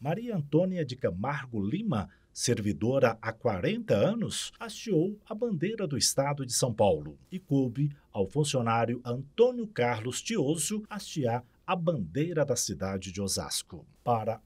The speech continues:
Eduardo Matias, que ingressou em mil novecentos e noventa, aos dezoito anos,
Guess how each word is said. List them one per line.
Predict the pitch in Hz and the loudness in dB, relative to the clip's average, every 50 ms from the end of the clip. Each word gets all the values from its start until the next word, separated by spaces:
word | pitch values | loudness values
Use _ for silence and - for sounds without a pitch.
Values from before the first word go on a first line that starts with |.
| - | -6
Eduardo | - 202 196 165 139 120 127 147 170 160 165 147 165 156 139 | -4 -4 -2 2 4 6 6 6 4 2 -2 -4 -4 -4 -2
Matias, | 120 104 - - - - 156 180 220 196 127 - - - - - - | -4 -6 -8 -6 -4 -2 -2 -2 0 0 0 0 2 0 0 -2 -6
que | - 135 | -6 -4
ingressou | 143 151 143 - - - - - 160 170 185 - - | -2 0 0 0 0 -2 0 -2 -2 -2 -2 -2 -4
em | 143 135 120 | -4 -2 -2
mil | 107 104 117 147 202 233 220 | -2 -2 0 0 -2 0 0
novecentos | 208 190 170 135 135 - - - 196 208 196 185 165 143 | 2 2 2 2 2 0 0 0 0 -2 -2 -4 -2 -2
e | 175 | 0
noventa, | 165 131 95 - 98 87 76 - - 78 69 67 - _ - | 0 0 0 0 -2 -4 -4 -6 -8 -10 -10 -10 -14 _ -8
aos | 107 101 92 | -8 -8 -8
dezoito | - 101 92 - 156 180 202 190 - - 113 110 | -10 -12 -8 -6 -6 -4 -4 -6 -4 0 4 6
anos, | 117 139 147 151 160 143 - - - | 6 6 6 4 0 -2 -4 -6 -6